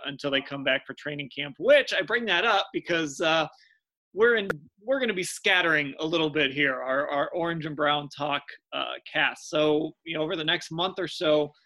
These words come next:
the podcast might sound a little bit different, but we're still gonna be bringing it to you every single weekday. Uh, but we're starting a twenty question series, uh, where each of us is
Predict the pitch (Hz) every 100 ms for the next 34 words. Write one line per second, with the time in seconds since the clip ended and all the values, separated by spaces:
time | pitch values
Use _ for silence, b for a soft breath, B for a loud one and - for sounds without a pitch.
0 | b _ 170 - 165 165 165 156 151 -
1 | - 156 165 165 - 160 151 135 127 151
2 | 190 202 208 220 - 254 - 160 156 -
3 | 170 165 147 147 165 170 165 - 156 160
4 | 156 151 165 147 147 151 - 143 139 135
5 | b b b - 180 175 156 185 190 151
6 | - _ 214 - 185 175 - 156 143 -
7 | 139 131 131 123 - _ _ 135 139 139
8 | 135 135 147 151 156 156 147 - 135 -